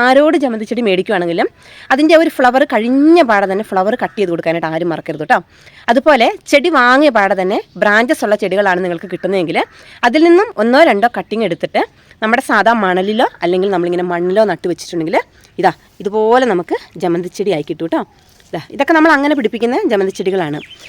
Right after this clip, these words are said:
അപ്പോൾ ഈ ഒരു സമയത്ത് നമ്മൾ ഇതൊക്കെ പിടിപ്പിച്ച് വെക്കുകയാണെങ്കിൽ അടുത്തൊരു, ഏഹ്, അതായത് ഇനി നമ്മുടെ ഓണസമയമൊക്കെ വരുമ്പോഴേക്കും നമ്മുടെ എല്ലാ ചെടികളും അത്യാവശ്യം നല്ലോണം നമുക്ക് ചെടിയായി കിട്ടും കേട്ടോ. പക്ഷേ മഴയായതുകൊണ്ട് ചെടികൾ വെക്കുമ്പോൾ എല്ലാവരും വളരെ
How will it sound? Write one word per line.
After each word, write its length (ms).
അപ്പോൾ 180
ഈ 100
ഒരു 140
സമയത്ത് 340
നമ്മൾ 160
ഇതൊക്കെ 300
പിടിപ്പിച്ച് 340
വെക്കുകയാണെങ്കിൽ 460
അടുത്തൊരു, 360
ഏഹ്, 320
അതായത് 260
ഇനി 120
നമ്മുടെ 260
ഓണസമയമൊക്കെ 520
വരുമ്പോഴേക്കും 480
നമ്മുടെ 240
എല്ലാ 300
ചെടികളും 440
അത്യാവശ്യം 400
നല്ലോണം 400
നമുക്ക് 260
ചെടിയായി 380
കിട്ടും 180
കേട്ടോ. 140
പക്ഷേ 200
മഴയായതുകൊണ്ട് 720
ചെടികൾ 240
വെക്കുമ്പോൾ 300
എല്ലാവരും 480
വളരെ 260